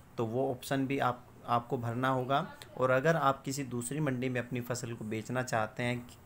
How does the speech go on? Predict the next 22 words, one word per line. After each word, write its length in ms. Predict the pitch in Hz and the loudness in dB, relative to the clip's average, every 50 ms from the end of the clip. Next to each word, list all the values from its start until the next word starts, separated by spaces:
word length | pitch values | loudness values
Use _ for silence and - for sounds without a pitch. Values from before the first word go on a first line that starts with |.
| - | -2
कहीं 260 | 113 113 120 127 139 | 0 0 2 2 0
पर 200 | 135 - 123 113 | 2 2 2 0
भी, 160 | 107 104 120 117 | 2 0 -2 -4
किसी 300 | 120 - 123 120 - 139 | -4 -6 -8 -6 -6 -4
भी 140 | 131 135 117 | -4 -4 -4
जगह, 340 | 104 110 104 110 117 117 120 - - - - - - - | -2 -4 -2 0 0 -2 -2 -4 -14 -20 -20 -18 -10 -4
किसी 180 | - 120 - 123 | -2 -2 -2 -2
दूसरे 360 | 113 117 113 110 - 139 143 | -2 -4 -4 -2 0 0 2
ज़िले 200 | 127 123 117 117 | 2 2 0 0
में 140 | 117 117 113 104 | 0 -2 -2 0
जाकर 320 | 113 110 110 - - 117 | 2 0 0 0 -2 -2
या, 100 | 117 113 113 - - - - - - - - - - - | -2 -4 -4 -8 -16 -20 -20 -20 -20 -20 -20 -12 -4 -2
तो 80 | 127 127 | 0 0
वो 220 | 120 127 139 147 | 2 2 2 2
भी 180 | 139 151 151 147 | 2 0 0 2
आप 300 | 120 120 120 120 - - - - - | 4 4 2 2 0 -6 -18 -14 -8
यहाँ 580 | - 120 123 117 120 123 120 - - - - - - | -4 0 0 2 2 2 0 -2 -4 -12 -10 -2 0
अब 260 | 120 131 131 131 - - - - | 0 0 0 -2 -8 -10 -10 -14
जो 240 | - 127 120 120 120 | -10 -6 -2 0 2
नए 340 | 120 117 120 127 143 147 - - | 2 2 2 2 2 0 0 -2
रजिस्ट्रेशन 640 | 110 120 117 117 117 - - 120 117 - - 123 120 | -2 -2 -2 -2 -4 -4 -4 -4 -4 -2 -2 -2 0
जो 180 | 117 117 117 | 0 0 0